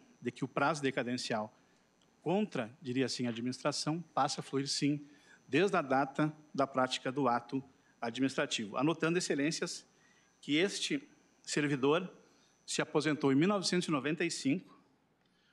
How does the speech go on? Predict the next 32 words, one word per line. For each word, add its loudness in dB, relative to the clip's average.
o -8
seu -2
processo -2
de 0
aposentação 0
deu -2
ingresso, -2
eh, -2
no 4
T 0
C 0
U -2
em 4
mil 2
novecentos 0
e -6
noventa 0
e -4
seis, -4
e -4
somente 0
em 2
dois 0
mil 2
e 2
três, 0
oito -2
anos -2
após -4
a -2
sua 2
jubilação, -4